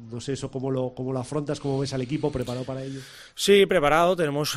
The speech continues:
Speaker 2: eh, también muchos jugadores, mucha carga de partidos, eh, saber que todos vamos a ser importantes en estos partidos que, que vienen adelante y, y por supuesto que tenemos que sacar una mejor versión de lo que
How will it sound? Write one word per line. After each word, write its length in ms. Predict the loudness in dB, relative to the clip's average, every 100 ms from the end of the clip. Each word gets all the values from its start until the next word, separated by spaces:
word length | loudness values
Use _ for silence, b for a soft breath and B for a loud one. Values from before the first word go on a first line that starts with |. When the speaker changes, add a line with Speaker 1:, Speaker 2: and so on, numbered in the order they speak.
| 2
Speaker 2:
eh, 220 | 2 2
también 240 | 0 0 -2
muchos 220 | -2 0
jugadores, 340 | 4 4 4
mucha 260 | 2 -2 0
carga 240 | 2 2
de 100 | 2
partidos, 720 | 2 0 2 4 4 4 2 -2
eh, 220 | -2 0
saber 260 | 2 0
que 120 | 0 0
todos 280 | 4 4
vamos 220 | 4 0 -2
a 60 |
ser 140 | -4 -4
importantes 460 | -4 -4 -6 -6
en 80 | -10
estos 200 | -8 -6
partidos 420 | -6 -4 -4 -4
que, 640 | -6 -2 0 2 0 -2 -2
que 120 | 0
vienen 400 | 0 -2 -4 -2
adelante 640 | -2 2 0 0 -2 -2 -2
y, 1040 | -2 0 0 0 -2 -2 -4 -6 -8 -12 -10
y 120 | -6
por 140 | -2 -2
supuesto 380 | 0 -2 -2
que 120 | -4 -4
tenemos 340 | -4 -4 -6
que 100 | -6
sacar 340 | -4 -2 -2
una 160 | -2 -4
mejor 240 | -4 -4
versión 300 | -6 -6 -8
de 60 | -6
lo 100 | -6
que 540 | -2 0 0 -2 -4